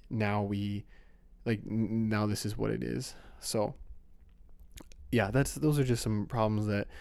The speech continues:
or with the right, or, like, just responses that I have seen.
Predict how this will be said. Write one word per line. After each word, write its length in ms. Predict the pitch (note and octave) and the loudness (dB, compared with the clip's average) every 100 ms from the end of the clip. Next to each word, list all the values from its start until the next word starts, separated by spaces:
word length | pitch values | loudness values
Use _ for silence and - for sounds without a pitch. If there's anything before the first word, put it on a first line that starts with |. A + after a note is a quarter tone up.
| - - - | -12 -12 -2
or 160 | A#2+ | 0
with 180 | A2+ A#2 | 2 2
the 80 | A2+ | 2
right, 200 | A2 A2 | 4 6
or, 100 | A#2+ | 6
like, 240 | A#2 A2+ | 4 4
just 180 | C#3+ - | 2 2
responses 560 | B2+ - A2+ G#2+ A#2 A2+ | -2 0 -2 0 -2 -2
that 140 | A2 | -2
I 60 | G#2+ | 0
have 200 | G2+ - | -2 -4
seen. 460 | - C3 C3 C3 | -6 -2 -2 -2